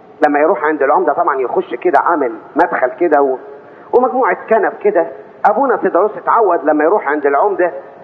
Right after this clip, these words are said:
يخش من الباب يمشي جنب الحيط، جنب الحيط، جنب الحيط، لغاية ما يوصل عند العمدة. العمدة يقول له: "ترى يا أبونا ال-، الباب أهو وأنا قاعد في وشك، لازم تمشي جنب الحيط." قال له: "هعمل لك إيه يا عمدة؟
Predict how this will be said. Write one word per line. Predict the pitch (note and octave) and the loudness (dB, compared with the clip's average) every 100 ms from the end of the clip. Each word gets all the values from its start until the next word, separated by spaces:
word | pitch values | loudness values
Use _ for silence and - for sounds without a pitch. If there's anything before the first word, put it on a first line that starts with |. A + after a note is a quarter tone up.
| - - - - - | -20 -20 -20 -20 -10
يخش | D3 - C4+ - | -4 -2 -2 0
من | E3+ | 0
الباب | F3 G#3 G3 | 2 2 0
يمشي | A#3 A3+ G3 | -2 -2 0
جنب | G3 A3+ F#3 | 0 0 0
الحيط، | - - A3+ - G#3+ | -2 0 2 2 0
جنب | G#3+ F3 | 0 0
الحيط، | E3 G#3 A3+ - | -2 0 0 2
جنب | A3 A3 E3+ | 0 0 0
الحيط، | - A3 A3+ | 0 0 0
لغاية | F3+ F#3+ | 0 0
ما | F3+ | 0
يوصل | G3 - | 0 2
عند | D3+ D#3+ | 0 0
العمدة. | C#3+ C#3+ C3 - - - - - - - - - - - - - | 2 2 0 -6 -10 -16 -20 -20 -20 -20 -20 -20 -20 -20 -16 0
العمدة | E3+ A3 - D3+ C3 - - - | 2 2 2 2 2 -2 -8 -4
يقول | - E3 C3 | 0 0 0
له: | G2+ - - | -2 -8 -2
"ترى | G3+ C4 | 2 2
يا | |
أبونا | G3+ A3 F#3 C3 - | 2 0 0 -2 -4
ال-، | D3+ - - | -6 -4 -4
الباب | A3+ D4+ D#4+ | 0 2 2
أهو | A#3 D4 - | 2 0 0
وأنا | D4 C4+ | 0 0
قاعد | C#4 A#3 | 0 -2
في | - | 0
وشك، | A#3 A3+ - - - - - C#4+ | -2 0 -4 -6 -10 -20 -12 0
لازم | E4+ E4 | 0 0
تمشي | E4+ F#4 - | 0 0 0
جنب | D#4+ G#4 - | 0 0 0
الحيط." | E4 - E4 - - - - - - - | 0 2 2 0 -4 -18 -20 -20 -20 -4
قال | E3 F3 | -2 0
له: | D#3+ | 0
"هعمل | C#3 D#3 D3+ | 0 0 0
لك | C3+ D3+ | -2 0
إيه | |
يا | C3 | 2
عمدة؟ | A2 A#2+ G#2+ G#2+ | 2 2 -2 -6